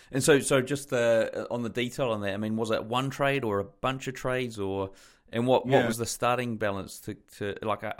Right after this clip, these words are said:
Speaker 1: if you, if you started with a hundred K and you made three K, then, you know, <laughs> no, I mean, uh, what, so it was a hundred, hundred and three K profit.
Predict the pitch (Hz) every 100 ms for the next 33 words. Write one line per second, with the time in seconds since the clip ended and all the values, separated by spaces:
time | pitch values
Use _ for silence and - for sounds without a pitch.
0 | - _ - - 131 - 123 139 165 156
1 | 147 127 135 120 - 131 120 107 117 113
2 | - 117 113 127 113 104 101 - - -
3 | _ - 110 107 104 131 - - - -
4 | - 127 127 127 131 131 135 175 - -
5 | - 156 156 180 170 139 - 160 160 139
6 | 151 139 139 117 - 139 - 98 -